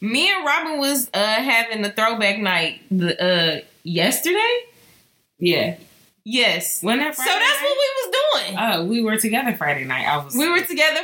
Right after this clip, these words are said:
Speaker 1: Friday
Speaker 2: in this
Speaker 1: night.
Speaker 2: exact seat that I, I have
Speaker 1: <laughs>
Speaker 2: my ass in right now. Oh my God, I did my Mary J. Blige impression, y'all.
Speaker 1: If y'all did not see it, it was posted on our Instagram, uh,
Speaker 2: On the, uh,
Speaker 1: story.
Speaker 2: yeah,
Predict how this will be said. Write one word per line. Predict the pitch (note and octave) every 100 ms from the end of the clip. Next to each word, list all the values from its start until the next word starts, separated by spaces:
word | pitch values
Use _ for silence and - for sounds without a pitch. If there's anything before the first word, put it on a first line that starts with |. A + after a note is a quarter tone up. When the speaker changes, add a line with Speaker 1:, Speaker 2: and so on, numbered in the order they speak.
| -
Speaker 1:
Friday | D4 D4 D#4+ F#4
Speaker 2:
in |
this | D#4+
Speaker 1:
night. | C#4+ C#4+ A3+
Speaker 2:
exact | F3 F#3+ F#3+ -
seat | - B3 A3
that | G#3+ G#3
I, | G3 -
I | F3+
have | G#3+ G#3+
Speaker 1:
<laughs> |
Speaker 2:
my | G#4 E3+
ass | G#3 A#3 C4
in | A3 F#3
right | F#3 F#3+
now. | F#3+ - - -
Oh | B3 E4 D#4+
my | C#4+
God, | C4 B3 A#3
I |
did | A#3+ A#3
my | A3+
Mary | A3+ A#3
J. | A3 G#3+
Blige | G#3 G3+ F#3+
impression, | F#3+ A3 G#3+ G3+ F3
y'all. | E3 D#3 D#3+ E3
Speaker 1:
If | A3+
y'all | A#3 B3+ C#4
did | C4+
not | B3+ C#4+
see | - B3
it, | A#3+
it | A3+
was | A3+
posted | - A#3 A#3+ A3+
on | G#3 G3+
our | G3+
Instagram, | F#3+ A3 G#3 G3 F#3+ F3+ F3 -
uh, | E3+ E3+ D#3+ D#3+ E3+ G3 G3 - -
Speaker 2:
On | G3 F#3+
the, |
uh, | E3+ D#3 F3 E3
Speaker 1:
story. | F#3+ G#3 F3 E3 E3+
Speaker 2:
yeah, | F#3+ F3 C#3+